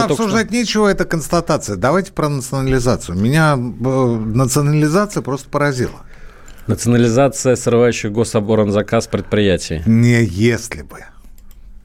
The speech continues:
Speaker 2: Прочитайте, прочитайте. Тут, э, видите ли, э, разговор, э, не столько о гособоронзаказе, а страте-, о предприятиях,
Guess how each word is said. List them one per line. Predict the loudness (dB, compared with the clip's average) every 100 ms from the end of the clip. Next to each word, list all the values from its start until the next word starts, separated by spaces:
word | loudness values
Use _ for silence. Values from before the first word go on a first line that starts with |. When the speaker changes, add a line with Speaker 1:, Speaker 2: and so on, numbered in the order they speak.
| -10 -2
Speaker 2:
Прочитайте, | -2 0 -2 0 0 0
прочитайте. | -2 -4 -2 -2 -2 -12 -14 -14 -14 -12 -2
Тут, | 0 0 0
э, | 2 4 4 2
видите | 0 0 0 2
ли, | 4 4
э, | 4 0 -2 2 4 4 2
разговор, | 0 0 2 2 2 0 -4 0
э, | 2 2
не | 2 0
столько | 0 2 2 2 2 2 0
о | -2 -2 0
гособоронзаказе, | 0 -2 0 0 0 0 0 0 0 2
а | 0 -2
страте-, | -4 -2 -2 -4
о | -2 0
предприятиях, | 0 -2 2 4 4 2 -2 -8 -10